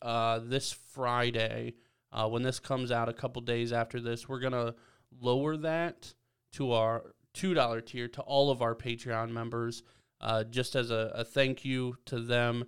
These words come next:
And then probably a week after that, maybe, uh, we'll, we'll give you an update. But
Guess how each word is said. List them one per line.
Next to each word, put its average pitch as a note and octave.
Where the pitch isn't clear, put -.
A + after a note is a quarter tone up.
And A#2+
then A#2+
probably D#3+
a A#2
week D#3
after G3
that, F#3
maybe, F3+
uh, B2+
we'll, C#3
we'll C#3+
give C3+
you C#3
an C3
update. C3
But B2